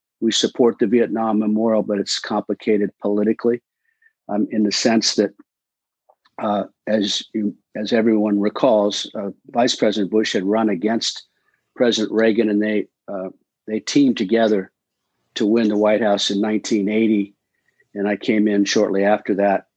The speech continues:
uh, in, uh, the summer of eighty-one as a White House fellow. But they teamed together, and, uh, Vice President Bush was very concerned about making sure that the controversy didn't impact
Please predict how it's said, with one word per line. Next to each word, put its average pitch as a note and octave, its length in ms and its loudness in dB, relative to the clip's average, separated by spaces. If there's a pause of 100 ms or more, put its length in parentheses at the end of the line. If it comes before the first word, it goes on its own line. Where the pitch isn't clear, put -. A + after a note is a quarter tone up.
uh, G2 160 -6
in, G2+ 220 -6
uh, F#2+ 420 -8 (720)
the - 80 -14
summer A2 360 2
of F#2+ 100 0
eighty-one G2+ 520 2
as F#2+ 140 -4
a G#2 60 -2
White G2 200 0
House G2+ 220 -2
fellow. G2+ 320 0
But F2+ 180 -8
they B2 160 2
teamed B2+ 300 2
together, A#2 580 2 (760)
and, A#2 380 0 (580)
uh, G#2 280 -2 (1700)
Vice D3 240 2
President A2+ 340 2
Bush B2 260 2
was G#2 140 2
very A#2+ 220 2
concerned A2 480 0
about G#2 260 0
making A2 320 -2
sure G#2+ 300 0
that G2+ 160 -4
the G2+ 80 -4
controversy G#2 720 -2
didn't G2 280 -6 (540)
impact A#2 500 0